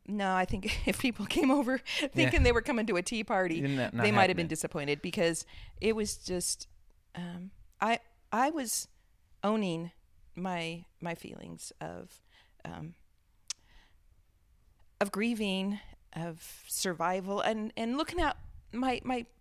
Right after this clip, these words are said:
Speaker 1: really wanting to look out for you boys as being a mom. Um, and after that, I think the people who really did come over understood that. I don't
Speaker 2: Yeah.
Speaker 1: think we had people coming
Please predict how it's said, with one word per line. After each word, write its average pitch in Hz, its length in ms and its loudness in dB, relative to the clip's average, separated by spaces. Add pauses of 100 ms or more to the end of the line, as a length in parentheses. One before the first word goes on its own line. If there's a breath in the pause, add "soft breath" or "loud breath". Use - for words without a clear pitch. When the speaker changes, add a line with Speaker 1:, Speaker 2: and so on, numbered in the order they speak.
(180)
Speaker 1:
really 320 280 0
wanting 285 220 2
to 220 80 -8
look 220 140 -6
out 214 120 -2
for - 120 -10
you 202 160 -6
boys - 600 -8 (460)
as 190 120 -6
being 202 160 -6
a 185 40 -4
mom. 175 520 -6 (720 soft breath)
Um, 185 440 -10 (520)
and 185 460 -6 (540)
after 262 340 -2
that, 294 240 -2
I 247 80 0
think 294 200 -6
the 214 80 -8
people 220 260 -4
who 202 80 -2
really 208 260 -4
did 220 220 -6
come 226 220 -4
over 202 220 0
understood 180 420 -8
that. - 200 -12 (200)
I 208 60 -2
don't 226 120 0
Speaker 2:
Yeah. 95 60 -8
Speaker 1:
think 269 180 -6
we 240 80 -2
had 262 180 -2
people 220 240 -8
coming 214 360 -4